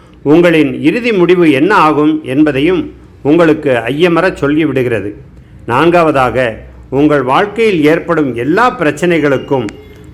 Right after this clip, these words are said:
அடுக்கலையிலிருந்து அரசியல் வரை அந்த வேதம் தீர்வுகளை வழங்குகிறது. இவை எல்லாவற்றையும் விட மறுமையில்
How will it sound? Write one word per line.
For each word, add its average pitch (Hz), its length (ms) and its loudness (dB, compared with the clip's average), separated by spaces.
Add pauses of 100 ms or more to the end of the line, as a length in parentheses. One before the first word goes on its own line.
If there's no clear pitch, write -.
அடுக்கலையிலிருந்து 170 920 0 (400)
அரசியல் 185 500 0
வரை 147 420 0 (260)
அந்த 135 240 -2
வேதம் 151 460 0
தீர்வுகளை 156 540 2
வழங்குகிறது. 113 640 -4 (560)
இவை 170 240 2
எல்லாவற்றையும் 202 680 0
விட 147 160 0 (540)
மறுமையில் 175 600 2